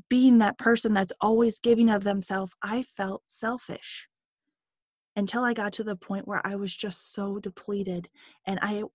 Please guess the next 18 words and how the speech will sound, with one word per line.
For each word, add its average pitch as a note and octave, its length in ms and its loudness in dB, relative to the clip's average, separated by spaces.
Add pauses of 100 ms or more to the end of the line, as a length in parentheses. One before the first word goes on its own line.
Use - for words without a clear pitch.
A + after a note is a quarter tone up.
was G3+ 200 -6
so A#3+ 600 -2 (1160)
angry G#3 640 2 (1900)
because A#3 280 -4 (100)
all B3 240 -4
I D4 200 0 (280)
ever C#4 280 -2 (360)
did B3 340 -2
was G3 200 -6 (180)
give C4 220 -2
of A#3 160 0
myself F#3 760 -6 (480)
and G#3+ 140 -2
I A#3 100 0
just B3 220 -6
had A3+ 240 -4
nothing G3 480 -2
left. F3+ 560 -10